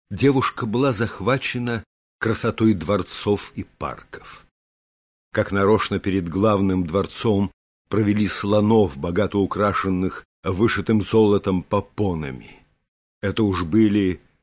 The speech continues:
настоящие, не из цирка.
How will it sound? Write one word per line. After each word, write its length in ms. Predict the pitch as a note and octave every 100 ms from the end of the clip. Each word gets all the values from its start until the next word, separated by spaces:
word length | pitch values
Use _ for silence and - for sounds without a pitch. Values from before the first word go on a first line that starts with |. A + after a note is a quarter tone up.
| _ -
настоящие, 1200 | G2 - - F2+ C#2 B1+ A#1 - - G1+ - - _ _ _ _ _ -
не 220 | A2 G#2
из 100 | G2
цирка. 800 | - - - B1+ - - -